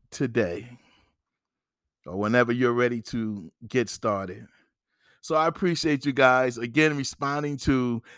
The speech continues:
the many people who have reached out to me about mentorship, about coaching. Well, we have it now. It is here. And so now it's up to you if you want it or not. But I appreciate you guys. You guys know I appreciate you guys.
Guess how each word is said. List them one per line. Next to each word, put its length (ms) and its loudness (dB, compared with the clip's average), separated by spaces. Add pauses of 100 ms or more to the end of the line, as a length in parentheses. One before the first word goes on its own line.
(100)
the 80 6
many 420 4
people 340 0
who 100 4
have 220 0
reached 280 4
out 220 2
to 100 -2
me 160 0
about 260 0
mentorship, 680 -4
about 320 -10
coaching. 640 -2 (260)
Well, 260 2
we 180 2
have 280 4
it 100 -2
now. 520 -6 (160)
It 180 4
is 180 -2
here. 440 -2 (400)
And 100 -12
so 320 -4
now 440 2 (140)
it's 240 -12
up 200 -2
to 120 -2
you 460 -2 (260)
if 160 -6
you 120 -2
want 260 0
it 180 -4 (360)
or 180 0
not. 300 -4
But 80 -10
I 80 -10
appreciate 560 2
you 80 -6
guys. 320 -2
You 240 -10
guys 360 -4
know 200 -2
I 160 0
appreciate 480 -4
you 80 -16
guys. 240 -8